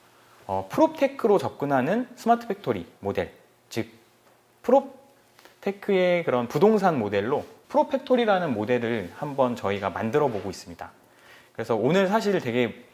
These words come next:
어, 큰 회사분들이 많이 오셨고, 그리고, 어, 되게 다양한 기술적인 접근이나 거대 담론을 더 많이 얘기하셨지만 저희는 조금 리프레싱하는 차원에서,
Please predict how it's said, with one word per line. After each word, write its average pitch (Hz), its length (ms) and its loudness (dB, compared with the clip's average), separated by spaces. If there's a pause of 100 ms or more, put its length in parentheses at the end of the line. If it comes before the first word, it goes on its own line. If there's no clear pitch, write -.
어, 101 260 0
큰 254 260 4
회사분들이 185 960 4
많이 98 220 -2
오셨고, 104 600 -8 (440)
그리고, 113 440 -4 (300)
어, 92 300 -6
되게 131 200 0
다양한 135 760 4
기술적인 180 560 0
접근이나 117 640 -6 (400)
거대 120 160 2
담론을 143 600 -2
더 104 100 -2
많이 92 260 -2
얘기하셨지만 107 840 -4 (200)
저희는 113 240 -2
조금 180 240 -2
리프레싱하는 143 760 -6
차원에서, 131 580 -2